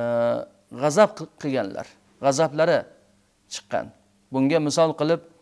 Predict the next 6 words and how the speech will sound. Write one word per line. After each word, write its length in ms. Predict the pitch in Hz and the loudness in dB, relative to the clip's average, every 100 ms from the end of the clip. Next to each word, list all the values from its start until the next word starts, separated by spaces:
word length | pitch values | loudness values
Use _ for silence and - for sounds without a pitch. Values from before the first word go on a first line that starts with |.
| - - | -4 8
A'rof 440 | 143 143 170 165 | 10 10 6 2
surasidan 520 | - 147 143 135 143 135 | -2 0 0 0 -2 -2
keltiramiz 580 | 139 127 131 131 185 151 | -4 -4 -2 -2 -2 -8
ushbu 280 | 135 135 127 | -10 -6 -2
oyat 220 | 127 - | -2 -4
karimani. 540 | 127 123 123 127 214 | -6 -4 -2 -2 -4